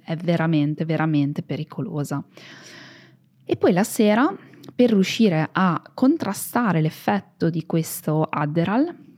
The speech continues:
che tutto il giorno lasciava questa persona completamente focalizzata, lui beveva, lui beveva una bottiglia di vino, se la scolava tutta, così in modo da potersi addormentare.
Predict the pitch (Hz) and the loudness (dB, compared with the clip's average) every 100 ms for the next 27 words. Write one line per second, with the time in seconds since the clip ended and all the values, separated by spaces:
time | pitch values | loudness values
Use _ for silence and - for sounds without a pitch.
0 | - - 170 165 - - - 165 180 196 | -16 -6 -2 -2 -4 -6 0 0 4 2
1 | 165 143 139 131 160 - 170 147 - 175 | 2 0 0 -2 -2 -2 -2 -4 -10 -10
2 | - - 160 - - 180 139 - 180 175 | -6 -6 -6 -4 0 0 0 0 0 0
3 | 165 160 170 165 156 143 - - - - | -2 -2 0 0 0 -4 -8 -12 -20 -20
4 | - 214 - 170 277 - - 277 175 - | -4 -4 -2 -2 -2 -4 -6 -4 -2 0
5 | 277 - _ _ _ - - 233 180 180 | -2 -4 _ _ _ -4 2 4 4 2
6 | 147 131 196 151 185 175 151 165 160 160 | 0 0 -2 0 2 2 0 0 0 0
7 | 156 - - 156 185 294 302 156 143 - | -2 -6 -4 -2 0 2 0 0 -2 -4
8 | - - - 185 175 - - - 226 - | -8 -10 -2 -2 0 -2 -2 2 2 0
9 | - - - 285 175 170 165 175 175 190 | -8 -8 -4 -2 0 0 0 0 -2 -4
10 | 143 - - - 156 143 139 - - - | -4 -4 -6 -2 -2 0 -2 -4 -8 -8
11 | - | -8